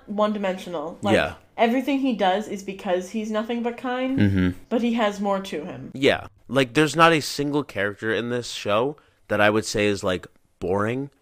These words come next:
Speaker 1: Oh, yeah.
Speaker 2: Or one-dimensional, like, has, like, one character trait or anything. They're all so,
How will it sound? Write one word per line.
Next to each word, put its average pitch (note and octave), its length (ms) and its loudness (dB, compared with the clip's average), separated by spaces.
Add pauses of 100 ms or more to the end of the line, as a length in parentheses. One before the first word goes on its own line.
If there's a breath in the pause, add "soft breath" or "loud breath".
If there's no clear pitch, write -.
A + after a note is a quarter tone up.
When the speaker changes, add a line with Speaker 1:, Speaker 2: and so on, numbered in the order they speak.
(120)
Speaker 1:
Oh, G3 120 0
yeah. A2+ 220 -2 (140)
Speaker 2:
Or A2 200 4
one-dimensional, F#2 920 -4
like, F#2+ 200 -2
has, F2+ 180 -2
like, F2 160 -8
one F2+ 520 -6 (200)
character G2+ 480 -6
trait C3 260 -2
or C3+ 80 2
anything. C3+ 520 -2
They're G#2 280 4
all G#2 400 4
so, G#2+ 880 0